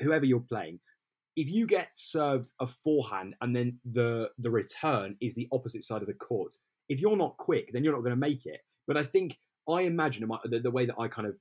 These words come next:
predict it and see it going is that I reckon she will tactically set up in a way that means she will only wanna s-, receive balls that are either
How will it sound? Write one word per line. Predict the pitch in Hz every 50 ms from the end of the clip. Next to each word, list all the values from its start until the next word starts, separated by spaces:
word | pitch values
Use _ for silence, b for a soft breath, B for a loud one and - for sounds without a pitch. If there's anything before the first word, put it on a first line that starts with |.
| _ _ _
predict | - 120 113 107 - -
it | 101 -
and | 98 107
see | - - 113 104
it | 90 -
going | - 120 117 95 80 76 80 - _ _ _ _ _ -
is | 127 -
that | 117 123 - -
I | 143 156
reckon | 160 135 151 147 131 - 117 107
she | - - 113 101
will | 98 104 101 - - -
tactically | - 113 - - 120 95 107 110
set | - - - 113 107 -
up | 104 98 -
in | 101
a | 95 92
way | 92 113 113 98 76 78 82 90 - _ _ _ _ -
that | 110 -
means | 113 113 110 110 -
she | - - 123
will | 113 113 120 - -
only | 135 139 135 131 127
wanna | 120 113 110 113
s-, | 107 - - -
receive | 120 104 - - - 143 139 123 120 - -
balls | 131 120 107 98 95 -
that | 107 -
are | 107 107
either | 107 101 107